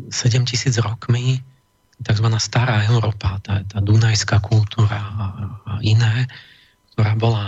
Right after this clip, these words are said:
iná, mala iný charakter, tak bolo povedané, že bola nejaká zemskejšia, možno ženskej-,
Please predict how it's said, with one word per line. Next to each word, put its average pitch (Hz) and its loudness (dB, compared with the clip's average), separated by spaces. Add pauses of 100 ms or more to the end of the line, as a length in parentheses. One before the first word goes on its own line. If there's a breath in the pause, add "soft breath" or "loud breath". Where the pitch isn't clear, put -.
(160)
iná, 101 2
mala 113 2
iný 113 6
charakter, 110 0 (160)
tak 101 -4
bolo 110 2
povedané, 104 2
že 101 -2
bola 98 -2
nejaká 104 2
zemskejšia, 113 2
možno 107 -6
ženskej-, 113 2